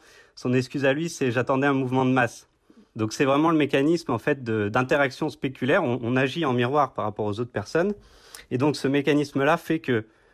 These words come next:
ce qu'on va avoir tendance à faire, c'est attendre que les autres fassent. C'est ce qu'on appelle l'attente réflexive. Donc ça, c'est un autre concept qu'on développe dans le livre.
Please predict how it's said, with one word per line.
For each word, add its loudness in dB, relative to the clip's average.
ce -18
qu'on -4
va 4
avoir 2
tendance 2
à 0
faire, -2
c'est 0
attendre 0
que -6
les -2
autres -8
fassent. -2
C'est -2
ce -8
qu'on -2
appelle 2
l'attente 0
réflexive. -4
Donc -4
ça, -2
c'est -4
un 0
autre -2
concept -4
qu'on -4
développe -2
dans -4
le -2
livre. -4